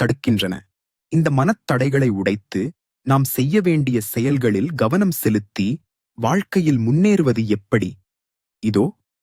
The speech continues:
ஒரு எளிய, ஆனால் சக்தி வாய்ந்த அணுகுமுறை. எண்ணமும் உணர்வும் இருவேறு முகங்கள். முதலில் ஒன்றை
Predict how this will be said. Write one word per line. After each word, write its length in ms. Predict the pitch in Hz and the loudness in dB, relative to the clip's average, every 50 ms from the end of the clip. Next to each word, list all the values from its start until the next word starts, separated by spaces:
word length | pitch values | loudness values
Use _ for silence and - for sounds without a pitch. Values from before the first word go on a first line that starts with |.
| _ _ _ _ _ _ 131 | _ _ _ _ _ _ 2
ஒரு 220 | 131 127 123 110 | 4 4 4 2
எளிய, 420 | 104 101 95 98 104 98 98 104 - _ _ _ _ _ _ _ _ _ | 2 2 2 2 2 2 0 -2 -4 _ _ _ _ _ _ _ _ _
ஆனால் 340 | - 135 160 180 190 208 | -4 -2 0 0 0 -2
சக்தி 420 | 196 - - 151 139 - - - 190 | -4 -4 -6 -6 -6 -4 -2 0 0
வாய்ந்த 420 | 170 170 151 139 135 147 156 - - | 2 0 0 0 0 0 -2 -2 -2
அணுகுமுறை. 640 | 123 120 143 170 147 151 123 104 95 90 82 - _ _ _ _ _ _ _ _ _ _ _ _ _ _ _ _ _ _ _ - - 120 | 0 2 2 4 4 4 2 2 0 -4 -8 -10 _ _ _ _ _ _ _ _ _ _ _ _ _ _ _ _ _ _ _ -6 -2 2
எண்ணமும் 580 | - 143 160 185 190 180 180 196 226 240 - _ | 2 4 4 4 2 2 2 2 2 0 -2 _
உணர்வும் 520 | - 123 120 120 117 110 98 95 90 82 - - _ _ _ _ _ _ _ _ _ _ - 139 | 0 2 4 4 4 2 0 -4 -6 -8 -10 -14 _ _ _ _ _ _ _ _ _ _ 0 2
இருவேறு 460 | 160 185 247 214 247 240 240 240 226 | 2 2 2 2 2 2 2 2 2
முகங்கள். 580 | 170 135 123 123 160 175 175 160 170 185 233 | 2 0 0 0 0 0 0 0 0 0 0
முதலில் 480 | 240 196 135 123 123 127 - - 180 - - | 0 0 -2 0 0 0 0 0 -2 -2 -2
ஒன்றை 380 | 120 120 117 107 - 98 104 | -2 -2 -2 -2 -2 -4 -4